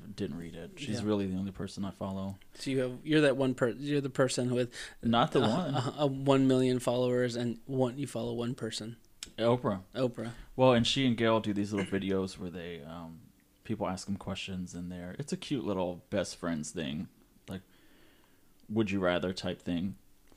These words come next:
Speaker 1: And they asked him about gay slang. They quizzed him if they knew any gay slang. I was like, "Mm-hmm, Oprah's stealing my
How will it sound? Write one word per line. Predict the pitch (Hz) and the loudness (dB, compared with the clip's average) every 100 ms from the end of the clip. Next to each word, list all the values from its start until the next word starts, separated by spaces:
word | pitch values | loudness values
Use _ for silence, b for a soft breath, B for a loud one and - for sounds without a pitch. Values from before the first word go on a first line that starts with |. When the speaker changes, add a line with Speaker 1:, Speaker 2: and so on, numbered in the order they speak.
| B B B B _ | B B B B _
Speaker 1:
And | 120 | 2
they | 117 | 4
asked | 98 117 - | 4 2 0
him | 110 | 2
about | 101 95 95 | 4 2 2
gay | 95 | -2
slang. | 101 104 98 95 107 | -2 -4 -4 -2 -2
They | 107 | -2
quizzed | 110 101 107 | -2 0 0
him | 101 | 0
if | 90 | 0
they | 101 | -2
knew | 95 98 | -2 -2
any | 98 | -4
gay | 95 95 | -6 -8
slang. | - 92 95 107 123 - b b b | -8 -6 -4 -4 -6 -14 b b b
I | |
was | 180 165 | 0 4
like, | 147 - - - - | 2 2 -12 -20 -4
"Mm-hmm, | 190 180 185 196 175 165 170 | 0 4 6 6 4 0 2
Oprah's | 127 135 117 | 2 2 0
stealing | - 117 107 104 | 2 2 4 4
my | 90 | 4